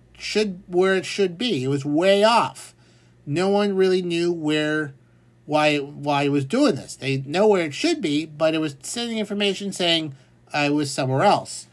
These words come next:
And, um, its partner, Voyager two, launched in the summer of seventy-seven, uh, was working fine. So something was going on with Voyager one.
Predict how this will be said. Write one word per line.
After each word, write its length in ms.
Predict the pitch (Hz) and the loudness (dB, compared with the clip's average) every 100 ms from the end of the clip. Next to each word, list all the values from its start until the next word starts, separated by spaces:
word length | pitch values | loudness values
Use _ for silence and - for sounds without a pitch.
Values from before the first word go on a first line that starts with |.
| _ _ _ _ _ | _ _ _ _ _
And, 540 | 196 233 190 175 190 | -2 2 4 2 -2
um, 640 | 180 165 165 156 151 151 135 _ _ - - _ _ _ _ | -2 2 2 2 -2 -8 -14 _ _ -18 -18 _ _ _ _
its 260 | 165 156 - | -6 -6 -8
partner, 540 | - 254 277 160 156 | 0 2 2 -2 -2
Voyager 440 | 147 170 170 147 | 0 0 0 -2
two, 640 | 135 - 349 262 156 247 - _ - _ _ _ | -6 -2 2 2 2 0 -2 _ -20 _ _ _
launched 320 | 156 196 190 | 0 0 0
in 80 | 175 | -6
the 60 | 147 | -2
summer 280 | 202 196 | 0 0
of 120 | 165 135 | -2 -2
seventy-seven, 640 | 196 170 139 247 165 151 - - _ _ | -4 -4 -2 -2 -2 -6 -10 -20 _ _
uh, 480 | 170 170 165 165 160 135 - | 2 4 6 6 2 -2 2
was 180 | 202 | 4
working 320 | 208 269 269 254 | 4 2 0 -2
fine. 420 | - 311 156 110 _ _ _ _ _ _ | 4 4 2 -4 _ _ _ _ _ _
So 140 | - | -10
something 280 | 165 269 294 | -2 2 2
was 120 | 269 | 0
going 240 | 226 247 233 | -2 -2 2
on 180 | 220 214 | 4 4
with 140 | 190 | 2
Voyager 400 | 185 202 202 196 | 4 4 4 2
one. 360 | 175 175 175 | 2 4 2